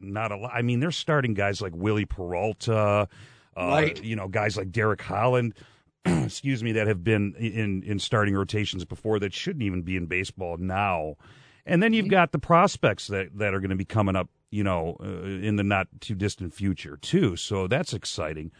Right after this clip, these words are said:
Speaker 1: But I'd love to s-, I'd love to see him add, like, a Carlos Correa, a guy that can definitely be, uh, a, a locker room leader, probably, you know, a guy, uh, that Hinch is,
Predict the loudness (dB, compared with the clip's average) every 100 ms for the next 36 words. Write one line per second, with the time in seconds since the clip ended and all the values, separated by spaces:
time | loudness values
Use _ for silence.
0 | -20 _ _ 0 2 2 0 0 -2 0
1 | 2 4 4 2 -2 2 4 4 2 0
2 | -2 -2 0 0 -4 -4 0 0 0 -2
3 | 2 4 4 0 -4 -4 0 0 0 -2
4 | -2 -2 -2 0 -2 -4 -4 -4 -2 -4
5 | -2 -4 -2 -2 -2 -2 0 0 0 0
6 | -2 -2 -2 -2 -2 0 2 2 2 2
7 | 0 -12 -20 -12 -2 0 0 -2 0 0
8 | 2 -2 -4 -10